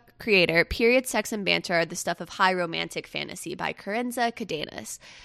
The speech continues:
Starstruck is my latest binge. It's on H B O.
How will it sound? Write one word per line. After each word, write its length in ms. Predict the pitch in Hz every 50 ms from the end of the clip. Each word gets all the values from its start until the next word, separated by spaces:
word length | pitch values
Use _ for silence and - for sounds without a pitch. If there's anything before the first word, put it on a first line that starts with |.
| - - - _ -
Starstruck 680 | - - - 254 240 302 339 - - 427 453 480 480 - -
is 220 | - 233 226 220
my 260 | 233 214 202 196 190
latest 420 | 175 156 147 151 147 180 196 - -
binge. 380 | - 156 156 143 151 156 - -
It's 140 | 151 - - -
on 220 | 151 160 170 214 226
H 260 | - 220 220 - -
B 160 | 226 208 180
O. 320 | 156 156 160 165 165 170